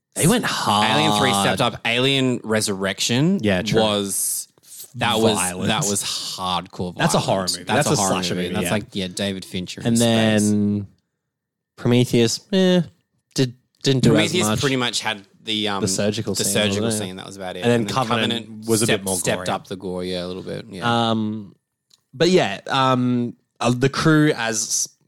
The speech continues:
Speaker 1: like I said, as archetypal as they are,
Speaker 2: Mm.
Speaker 1: a lot of fun in this film. I, and I wrote a random note in between the archetypal stuff where I was like,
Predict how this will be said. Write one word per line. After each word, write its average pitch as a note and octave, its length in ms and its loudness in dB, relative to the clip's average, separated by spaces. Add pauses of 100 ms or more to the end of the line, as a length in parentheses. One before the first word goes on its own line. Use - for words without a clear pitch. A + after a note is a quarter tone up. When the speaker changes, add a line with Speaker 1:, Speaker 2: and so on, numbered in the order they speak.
(120)
Speaker 1:
like A2 120 -2
I - 20 -4
said, G2+ 140 -2
as G2+ 80 2
archetypal A2 520 2
as G2 80 0
they G2+ 140 2
are, F2+ 240 0
Speaker 2:
Mm. G2 180 -4 (320)
Speaker 1:
a G#2+ 80 2
lot G2+ 240 4
of F#2+ 80 0
fun G2 360 0
in G#2 160 -4
this G2+ 200 -2
film. G2 320 -2
I, A#2 140 2
and A#2+ 160 0
I A#2+ 40 4
wrote C3+ 180 4
a - 20 0
random A2+ 280 -2
note G#2 200 -12
in G#2 140 -12
between G2+ 340 -10
the G2+ 80 -10
archetypal F#2+ 640 -16
stuff - 320 -8
where G#2 100 -6
I G2+ 40 -4
was G2+ 160 -6
like, G2+ 240 -10